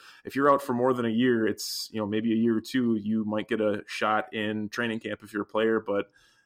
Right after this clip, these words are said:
at that point, you're, you kinda just, people kinda forget about you. So, um, good for him, at least, that he's, you know, still working on his craft and connecting with some good minds, and then also just, um, trying to get his name back in the, uh, I guess,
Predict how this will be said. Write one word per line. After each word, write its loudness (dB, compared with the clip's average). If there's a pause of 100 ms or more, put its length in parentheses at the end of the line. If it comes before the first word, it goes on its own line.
at -2
that 2
point, 0
you're, 2 (240)
you -20
kinda 0
just, -6
people -2
kinda -2
forget -2
about 0
you. -4
So, -2
um, -4 (580)
good 0
for -6
him, 0
at -4
least, 0
that -4
he's, -4 (100)
you -10
know, -4
still -2
working 0
on -2
his -6
craft -2
and -4 (400)
connecting -2
with -4
some -6
good 0
minds, -2
and -4
then -4
also -2
just, -8
um, -4
trying -2
to -4
get 0
his -4
name -4
back -2
in -4
the, -2
uh, -4
I -18
guess, -10